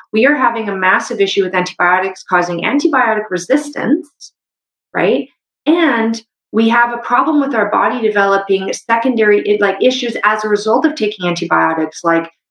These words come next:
gut health problems and hormone balancing problems and skin problems, right? So we want to be able to use the solution that is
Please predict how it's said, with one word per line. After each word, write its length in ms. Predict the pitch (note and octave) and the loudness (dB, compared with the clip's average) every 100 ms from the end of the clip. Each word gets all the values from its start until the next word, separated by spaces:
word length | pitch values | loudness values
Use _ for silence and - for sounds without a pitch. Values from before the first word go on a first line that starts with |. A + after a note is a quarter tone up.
| _ _ _ | _ _ _
gut 240 | G3+ A#3 G#3+ | 0 0 0
health 360 | G#3 F#3+ F#3+ - | 0 0 -2 -6
problems 720 | - E3 E3+ D#3+ E3 D#3 E3 | -2 0 0 0 -2 -2 -4
and 160 | F3 D#3+ | -4 -4
hormone 520 | D3+ G3+ B3 C4 B3 | -2 0 2 2 2
balancing 600 | G3+ F#3+ F#3 F3+ - E3+ | 0 0 -2 -6 -8 -8
problems 600 | E3+ E3 E3 D#3+ D#3+ D#3+ - | -2 0 0 -2 -4 -8 -6
and 200 | E3 E3+ | -6 -6
skin 600 | _ - C#4 D4 C#4 - | _ 0 4 4 4 2
problems, 720 | F#3+ F3 E3+ E3 C#3+ G2 - | 2 2 2 -2 -8 -8 -2
right? 280 | - E4 | 2 2
So 340 | - - G#3 G3+ - - - - | 0 0 2 2 -4 -16 -12 -2
we 160 | A3 | 2
want 360 | C4 C4+ C4+ C#4 | 4 4 4 2
to 180 | - B3 | -2 -4
be 220 | A3 G#3+ | 0 0
able 220 | G#3+ G#3 G#3 - | 2 0 -2 0
to 360 | G3 F3+ F3 F3 _ - | 2 2 0 -4 _ -4
use 680 | A3 C4 C#4+ A#3+ G#3 G3+ - | 0 4 4 2 0 -2 -8
the 80 | E3+ | -10
solution 600 | F#3 - F#3+ G#3 G#3 F#3 | -8 0 2 2 0 0
that 180 | F3+ E3+ | 0 2
is 200 | F3 E3+ | 0 -2